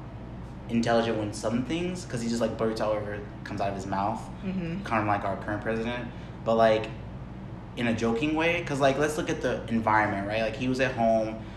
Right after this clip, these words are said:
Speaker 1: Charlamagne tha God was at home, and they were having a video conference or interview,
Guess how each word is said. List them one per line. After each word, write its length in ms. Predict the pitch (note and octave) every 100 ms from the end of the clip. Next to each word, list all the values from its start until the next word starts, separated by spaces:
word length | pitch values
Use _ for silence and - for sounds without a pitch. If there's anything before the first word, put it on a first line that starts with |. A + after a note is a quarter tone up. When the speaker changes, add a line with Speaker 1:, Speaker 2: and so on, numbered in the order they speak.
| - -
Speaker 1:
Charlamagne 340 | - A#2 A#2+ A#2
tha 140 | A2+
God 140 | G#2+
was 440 | A2 A2 G#2+ - - - - - - - - -
at 140 | G#2+
home, 460 | G#2+ G#2+ G#2 G2+ G#2 - - - -
and 140 | G#2+
they 60 | G#2
were 120 | G#2
having 640 | G#2+ G#2 G#2 G2+ G2+ G2+ - - -
a 360 | G#2+ G2+ G2+ F2+
video 260 | F2 A2+ A2+
conference 520 | - G#2 G2 A2 A2
or 120 | G#2 G2+
interview, 480 | A2 G#2 G2+ G2+